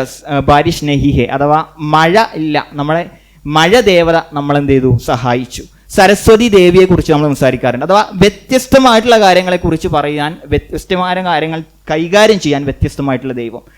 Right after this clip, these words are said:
ഈ ഒരു കൺസെപ്റ്റിന് അടിസ്ഥാനപരമായിട്ട് പ്രശ്നമുണ്ട്. ഈ ഒരു division of labor,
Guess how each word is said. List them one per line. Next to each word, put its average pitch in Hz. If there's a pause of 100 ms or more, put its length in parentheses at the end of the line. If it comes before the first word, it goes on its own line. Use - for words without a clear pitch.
(200)
ഈ 262
ഒരു 269
കൺസെപ്റ്റിന് 185
അടിസ്ഥാനപരമായിട്ട് 165
പ്രശ്നമുണ്ട്. 123 (260)
ഈ 254
ഒരു 294
division 202
of -
labor, 139